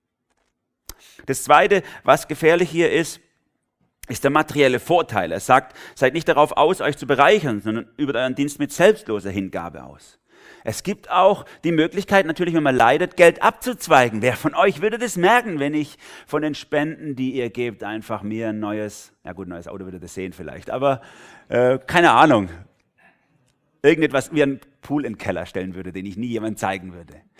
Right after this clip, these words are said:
Also ich kann bescheißen, ich kann betrügen, wenn ich will. Das sehen nicht viele Leute. Und es kommt auch immer wieder vor. Oder ich kann auch, äh, unlautere Mittel,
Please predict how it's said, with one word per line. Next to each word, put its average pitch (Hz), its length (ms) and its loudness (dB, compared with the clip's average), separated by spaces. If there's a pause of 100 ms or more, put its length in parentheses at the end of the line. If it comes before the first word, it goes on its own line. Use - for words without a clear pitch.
(220)
Also 180 200 0
ich 214 140 0
kann 185 240 2
bescheißen, 202 540 -2
ich 139 100 -6
kann 175 180 -6
betrügen, 202 400 -6
wenn 190 120 -6
ich 131 120 -8
will. 131 80 -6
Das 131 140 -4
sehen 214 200 -2
nicht 160 120 -4
viele 110 280 -4
Leute. 92 400 -6 (680)
Und 175 120 -4
es 190 100 -6
kommt 214 220 0
auch 208 140 0
immer 208 180 -6
wieder 208 200 0
vor. 226 480 -2 (380)
Oder 175 240 0
ich 190 140 0
kann 185 220 4
auch, 175 280 2
äh, 185 140 -2
unlautere 185 520 -2
Mittel, 190 400 -6